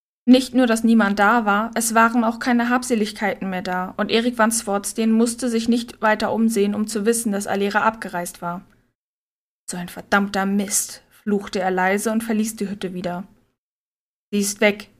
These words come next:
Wir waren nicht schnell genug.“ „Oh!“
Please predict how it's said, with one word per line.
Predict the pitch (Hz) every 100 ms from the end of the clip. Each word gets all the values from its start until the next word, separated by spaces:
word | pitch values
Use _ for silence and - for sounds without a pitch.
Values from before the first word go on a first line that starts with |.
| -
Wir | 196
waren | 190 202
nicht | 202 202
schnell | - 214 202
genug.“ | 180 175 - _ _ _ _ _ _ _ _ _ -
„Oh!“ | 285 302 226